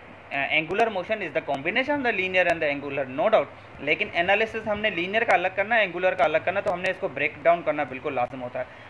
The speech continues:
तो again linear motion की अगर definition देखें तो एक linear line से word निकला है ना, Linear में आप देखें line पहले आता है,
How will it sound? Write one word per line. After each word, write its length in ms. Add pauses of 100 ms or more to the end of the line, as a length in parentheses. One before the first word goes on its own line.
(120)
तो 60
again 280
linear 340
motion 300
की 80
अगर 160
definition 480
देखें 220
तो 240
एक 160 (260)
linear 520
line 300
से 120
word 240
निकला 260
है 80
ना, 160 (400)
Linear 300
में 100
आप 80
देखें 180
line 280
पहले 280
आता 220
है, 60